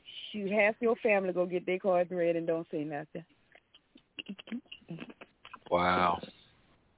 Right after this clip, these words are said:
Speaker 2: She'll be sending somebody up there to buy something.
Speaker 1: Mm-hmm.
Speaker 2: "Oh, you going up? Can you get me some, get me some sage?" Yeah. You need to burn it.
Speaker 1: Mm-hmm.
Speaker 2: Burn it in your car.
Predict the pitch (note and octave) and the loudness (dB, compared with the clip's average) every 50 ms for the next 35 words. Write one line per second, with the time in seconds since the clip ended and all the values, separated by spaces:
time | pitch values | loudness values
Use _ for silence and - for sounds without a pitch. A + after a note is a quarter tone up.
0 | _ - - - - - - - - - - _ _ _ _ _ _ - - - | _ -20 -20 -20 -20 -20 -20 -20 -20 -20 -20 _ _ _ _ _ _ -12 -8 -2
1 | - - D3+ D#3+ F3+ F#3 E3+ - F#3 F3 E3 D#3+ D3 A#2+ C3+ D3 D3+ D3 C#3 C3+ | 2 2 4 4 4 4 4 4 4 4 4 2 0 -2 -4 -2 0 2 2 2
2 | C3+ C3+ C3 C3 C3 B2+ B2 B2+ B2 B2 A#2+ A2+ B2 A#2+ A#2 A#2 A#2 - - A#2+ | 4 2 2 2 0 0 -2 -2 -2 -2 -2 -2 -2 0 0 0 -2 -4 -6 -8
3 | A2+ G#2+ A#2 A#2 A#2 - _ _ _ - - _ - - _ _ _ _ _ _ | -8 -8 -12 -18 -18 -20 _ _ _ -20 -20 _ -20 -20 _ _ _ _ _ _
4 | _ _ _ _ _ _ _ _ _ _ _ _ _ _ - A3 A3 A3 A3 A3+ | _ _ _ _ _ _ _ _ _ _ _ _ _ _ 6 8 10 10 10 10
5 | A3+ A3+ A#3 A#3+ B3 A#3+ - - - _ - - C4 C4 - - _ - - - | 10 10 10 10 8 6 4 -2 -12 _ -8 -6 -6 -6 -6 -8 _ -18 -20 -20
6 | - - _ - - _ - - F3 E3 D3 C#3 D#3+ G3 G3 G3 G3 G3 F#3+ F#3 | -20 -20 _ -20 -20 _ 0 2 2 4 2 2 0 -2 -2 0 0 0 0 0
7 | F#3 F#3 - - F#3+ F#3+ G3+ G#3 G3 G3+ G3 G3+ G3+ F#3+ - - F3+ F3 E3+ D3 | -2 -4 -6 -4 -4 -2 -2 0 0 0 0 0 -4 -6 -6 -6 -6 -8 -8 -10
8 | - - - - F#3+ F#3+ G3 F#3+ F#3 - D3+ D3+ D3 - - F#3+ F#3+ F#3 F#3 F3 | -14 -8 -4 -2 -2 -2 -4 -6 -8 -6 -6 -6 -4 -2 0 2 4 4 2 2
9 | E3 C#3 C#3 D3 D#3 D#3 D3+ D3 C#3 B2+ - _ _ - A2+ B2 C#3+ D3 D#3+ F3 | 0 -2 0 0 2 2 2 0 -2 -4 -6 _ _ -12 -8 -6 -4 -2 -2 -2
10 | F3 E3+ C#3+ C#3 D3+ E3+ F3+ F3+ F3 C#3 - - F3+ F3+ F3 F3 E3+ B2+ C3+ C3 | -2 0 0 2 2 2 2 0 -2 -4 -2 0 2 4 4 4 4 4 2 2
11 | C3 C3 F#3 - - _ - - - - - D#3 D3+ D3 D3 D3+ D3 D3 D3+ D#3 | 2 2 2 2 0 _ -18 -10 -2 2 4 4 6 6 4 4 2 0 -2 -6